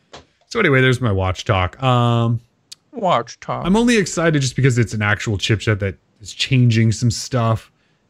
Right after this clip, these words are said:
Speaker 1: But whether or not anyone makes a watch worth a damn, that remains to, uh, to be seen. And we have, you know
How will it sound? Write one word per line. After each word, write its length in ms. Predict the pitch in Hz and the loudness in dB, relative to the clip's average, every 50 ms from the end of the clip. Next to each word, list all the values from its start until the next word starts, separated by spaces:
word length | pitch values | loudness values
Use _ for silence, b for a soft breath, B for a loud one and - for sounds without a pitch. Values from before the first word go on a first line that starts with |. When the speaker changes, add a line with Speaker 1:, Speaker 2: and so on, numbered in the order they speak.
| _ _ | _ _
Speaker 1:
But 100 | 151 143 | -6 -4
whether 320 | 139 147 156 147 139 127 | -2 0 2 2 4 4
or 40 | 120 | 4
not 200 | 117 117 113 107 | 4 2 2 2
anyone 320 | 107 104 101 98 98 95 90 | 2 0 0 0 0 -2 0
makes 240 | 92 90 87 - | -2 -4 -4 -4
a 60 | - 90 | -6 -6
watch 360 | 85 82 87 87 85 - - | -4 -4 -4 -6 -6 -8 -8
worth 200 | 95 92 87 113 | -6 -4 -4 -4
a 40 | 107 | -4
damn, 420 | 101 113 110 110 113 113 107 101 | -2 0 0 0 0 0 -2 -2
that 300 | 92 104 101 104 98 87 101 95 _ _ _ _ | -2 -4 -4 -4 -6 -8 -14 -20 _ _ _ _
remains 480 | 104 98 90 90 87 85 85 82 - - | -12 -10 -8 -6 -6 -6 -8 -10 -12 -18
to, 320 | - - - 92 85 82 85 | -20 -18 -18 -18 -12 -10 -8
uh, 200 | 85 82 82 82 82 - | -8 -6 -8 -10 -12 -16
to 80 | - | -20
be 100 | 92 87 82 | -20 -20 -20
seen. 220 | - - 98 95 - _ - | -18 -20 -20 -20 -16 _ -2
And 80 | 135 | 0
we 100 | 165 185 185 | 2 2 2
have, 200 | 180 151 120 113 | 2 0 -2 -4
you 100 | 117 101 | -6 -6
know 120 | 87 85 | -8 -10